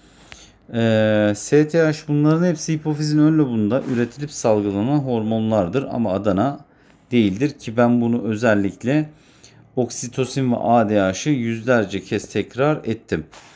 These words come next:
Şimdi şekilde görülen nodül fasulye, bezelye, e, bak,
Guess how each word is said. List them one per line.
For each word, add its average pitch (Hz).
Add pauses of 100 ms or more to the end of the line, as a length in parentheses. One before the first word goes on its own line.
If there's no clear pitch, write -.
(400)
Şimdi 135
şekilde 160
görülen 190
nodül 151
fasulye, 156
bezelye, 139 (840)
e, 113 (1800)
bak, 156